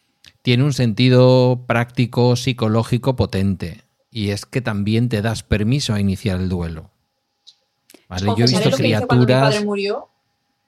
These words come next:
Speaker 2: Eh, eh, no hicimos velatorio ni nada, estaba en el velatorio ahí del hospital donde murió.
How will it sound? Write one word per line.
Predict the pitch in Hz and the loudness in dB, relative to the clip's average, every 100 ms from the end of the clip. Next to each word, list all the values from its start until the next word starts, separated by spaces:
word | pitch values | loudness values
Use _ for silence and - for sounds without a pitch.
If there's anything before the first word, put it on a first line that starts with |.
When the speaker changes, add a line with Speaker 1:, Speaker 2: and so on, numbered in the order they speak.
| _ _ | _ _
Speaker 2:
Eh, | 214 202 190 185 185 - - _ _ _ _ _ _ _ | -6 -4 -2 -4 -4 -8 -14 _ _ _ _ _ _ _
eh, | 202 196 190 185 185 | -4 -2 -4 -6 -8
no | 185 196 | -8 -6
hicimos | 208 220 208 | -6 -6 -4
velatorio | 196 180 175 208 202 196 | 0 0 0 -2 0 -2
ni | 185 | -4
nada, | 190 262 | -6 -8
estaba | 277 208 196 | -8 -4 -4
en | 196 185 | -4 -6
el | 185 180 | -8 -8
velatorio | 180 180 180 185 | -6 -6 -2 -4
ahí | 180 | -4
del | 180 | -6
hospital | 180 190 185 180 | -8 -10 -10 -10
donde | 180 175 175 | -12 -16 -18
murió. | 170 190 | -16 -16